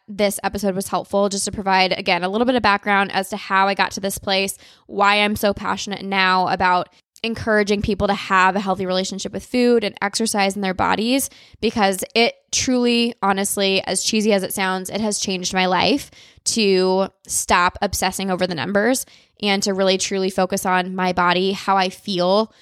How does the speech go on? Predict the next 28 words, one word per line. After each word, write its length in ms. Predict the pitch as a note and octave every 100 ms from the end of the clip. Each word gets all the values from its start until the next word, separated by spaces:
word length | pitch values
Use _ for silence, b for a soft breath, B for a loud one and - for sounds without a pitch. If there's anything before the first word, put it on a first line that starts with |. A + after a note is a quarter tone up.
| b
not 120 | B3 C#4+
only 160 | C4+
my 140 | A#3 F#3+
body, 280 | G3 G3
but 120 | F#3+ D#3+
also 240 | F#3 A3
my 120 | G#3
mind. 440 | D#3 A#2+ - A3 -
<laughs> 40 | B3+ C#4
You 200 | C4+ B3
know, 100 | G3
I 120 | G3+
think 200 | A#3 B3
that's 200 | A3 F#3+
actually 480 | F3+ - F#3 F3+ b b -
the 100 | G#3
number 240 | F#3+ E3+
one 200 | E3+ D#3+
thing. 280 | - - F3+
My 140 | F#3
mind 560 | F#3 G3 G3+ F3 F3 F3+ b b b _
has 220 | - G#3
been 360 | F3+ F#3+ F3 F3+
in 280 | - G3 G3
such 540 | - - G3+ F#3+ - - _
a 100 | -
better 320 | F3+ G3 F3+ F3
place 560 | - D#3+ F3+ C4 -